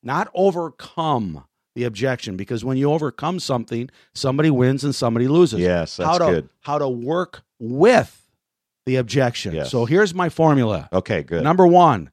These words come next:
Speaker 2: Yep.
Speaker 1: listen.
Speaker 2: Ooh.
Speaker 1: Do not get defensive.
Speaker 2: <laughs>
Speaker 1: In other words, when they stick you with a pin, if I stuck
Speaker 2: Mm-hmm.
Speaker 1: you with a pin right now, what would you do?
Speaker 2: <laughs> I would say, "Ouch,"
Speaker 1: Ouch.
Speaker 2: and
Speaker 1: Don't say,
Speaker 2: <laughs>
Speaker 1: "Ouch." Just listen.
Speaker 2: Mm-hmm.
Speaker 1: Number two,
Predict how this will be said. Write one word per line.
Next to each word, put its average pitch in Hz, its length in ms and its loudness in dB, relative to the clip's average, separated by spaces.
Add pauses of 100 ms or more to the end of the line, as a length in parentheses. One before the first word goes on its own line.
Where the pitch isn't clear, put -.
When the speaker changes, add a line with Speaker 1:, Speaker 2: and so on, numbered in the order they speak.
Speaker 2:
Yep. 76 220 -10
Speaker 1:
listen. 139 840 -2 (260)
Speaker 2:
Ooh. 156 240 8
Speaker 1:
Do 147 180 2
not 160 440 0 (220)
get 160 440 0
defensive. 156 760 0 (200)
Speaker 2:
<laughs> - 40 -10
Speaker 1:
In 156 120 0
other 202 180 4
words, 190 280 2
when 165 140 0
they 143 140 -2
stick - 340 -4
you 202 80 -2
with 196 140 0
a 190 60 -2
pin, 220 760 2
if 135 140 -6
I 135 80 0
stuck - 240 -4
Speaker 2:
Mm-hmm. 98 100 -8
Speaker 1:
you 170 40 -2
with 175 100 -2
a 170 40 -4
pin 202 280 -4
right 175 180 0
now, 156 180 -2
what 151 120 0
would 160 120 -2
you 185 60 -6
do? 220 380 2
Speaker 2:
<laughs> - 40 -12
I 104 160 -8
would 90 200 -6 (140)
say, 113 260 4
"Ouch," 123 320 8
Speaker 1:
Ouch. 214 480 8
Speaker 2:
and 117 60 -6
Speaker 1:
Don't 226 220 0
say, 247 320 4
Speaker 2:
<laughs> - 0 -
Speaker 1:
"Ouch." 175 480 4
Just 233 340 -2
listen. 220 1160 4 (220)
Speaker 2:
Mm-hmm. 90 280 -8
Speaker 1:
Number 165 300 0
two, 151 640 0